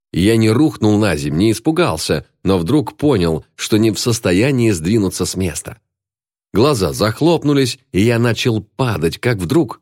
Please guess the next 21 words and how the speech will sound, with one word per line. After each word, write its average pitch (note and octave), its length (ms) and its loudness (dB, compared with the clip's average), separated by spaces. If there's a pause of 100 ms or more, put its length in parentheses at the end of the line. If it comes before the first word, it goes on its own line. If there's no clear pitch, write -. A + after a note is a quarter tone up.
(360)
сильные D3 480 2
руки C3+ 280 0
подхватили A#2+ 500 0
меня C3 380 0 (120)
и A2 80 2
подняли F#2 460 2
в E2 120 0
воздух. E2+ 500 -4 (600)
Я A2+ 260 2
обонял A2 480 0
папино G2 600 -2
тёплое F#2 600 0
никотиновое E2+ 840 -2
дыхание, D#2 760 -6 (300)
когда E2+ 320 0
он D#2+ 140 0
взял D#2+ 240 -2
меня D2 220 -4
на F2 200 -2
руки, - 400 -10 (180)
повернулся G#2+ 840 0